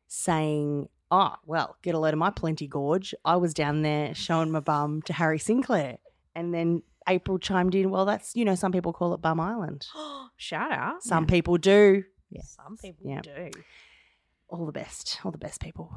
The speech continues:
Speaker 1: Uh, there was a moment where Wendy came in. And, oh, there's a, this scene where they're all doing the casserole brigade.
Speaker 2: Oh, yes.
Speaker 1: And,
Speaker 3: Chicken
Speaker 1: and
Speaker 3: curry.
Speaker 1: well, Wendy d-, ha-, wasn't
Speaker 2: Wendy's,
Speaker 1: holding a
Speaker 2: yeah.
Speaker 1: casserole dish. She said, "I've got a chicken curry on the stove, just so you don't judge me." That I'm
Speaker 2: I've
Speaker 1: not
Speaker 2: actually got that blue dish that, um, I think it was Therese was holding. I've got that one.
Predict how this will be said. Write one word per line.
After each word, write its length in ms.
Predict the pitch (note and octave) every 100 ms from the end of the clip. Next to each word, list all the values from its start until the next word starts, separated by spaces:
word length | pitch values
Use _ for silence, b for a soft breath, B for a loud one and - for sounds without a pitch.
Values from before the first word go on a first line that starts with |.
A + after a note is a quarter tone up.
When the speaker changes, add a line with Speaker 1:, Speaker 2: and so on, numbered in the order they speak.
| -
Speaker 1:
Uh, 520 | G3 F#3+ G3 G3 G3 - _ _ _ -
there 180 | F3+ G3+
was 100 | G3
a 40 |
moment 220 | G#3 B3+
where 120 | G#3 E3
Wendy 300 | D#3 F3+ E3
came 280 | - D3
in. 100 | C#3 - _ _ _
And, 140 | F#3 -
oh, 60 | F3
there's 220 | F#3+ G3
a, 40 |
this 300 | E3 G3 - - -
scene 320 | - F#3 F3+
where 100 | E3
they're 200 | D3+ D3+
all 140 | D3+
doing 200 | C#3+ D3+
the 60 | C#3+
casserole 680 | - D#3 - D#3 C#3+ C3+ - _ _
brigade. 540 | E3 D3 C#3+ - D#3 -
Speaker 2:
Oh, 160 | E3+ G3
yes. 380 | - - - - - _ _ _ -
Speaker 1:
And, 120 | A3 G#3
Speaker 3:
Chicken 100 | C4+
Speaker 1:
and 60 | G#3+
Speaker 3:
curry. 340 | E3+ D#3+ D3+ - _ _ B
Speaker 1:
well, 120 | G#3
Wendy 420 | G3 G#3 A3+ F#3 D3+
d-, 100 | -
ha-, 80 | E3+
wasn't 280 | E3 F3 E3
Speaker 2:
Wendy's, 40 |
Speaker 1:
holding 300 | E3 D#3+ E3
a 20 |
Speaker 2:
yeah. 100 | D#3
Speaker 1:
casserole 420 | F3+ F3+ F3+ E3 D3+
dish. 340 | - - -
She 140 | - F3+
said, 160 | F3+
"I've 100 | F#3
got 100 | G#3+
a 60 | F#3+
chicken 320 | - F3 D#3+
curry 320 | - D3+ D3+
on 200 | D3 D3+
the 80 | D#3
stove, 500 | - D#3 D3 D#3 E3+
just 180 | E3 -
so 80 | D3+
you 100 | D3
don't 160 | C#3+
judge 220 | C3+ C3 -
me." 240 | - E3
That 100 | E3
I'm 80 | D3+
Speaker 2:
I've 140 | G#3 E4
Speaker 1:
not 80 | G4
Speaker 2:
actually 280 | - G#3+
got 260 | F#3 D#3+ -
that 240 | F3 D#3+
blue 260 | - D#3+ D3
dish 460 | D3+ C3+ - - -
that, 200 | D3 D3
um, 340 | D#3+ D#3 D#3 D3
I 60 | E3
think 200 | E3+ D3+
it 40 |
was 160 | E3 -
Therese 460 | - C3 F#2 E3 F3+
was 100 | -
holding. 320 | F3+ F#3 G3
I've 140 | F#3+
got 180 | E3+ F3
that 160 | E3 -
one. 200 | -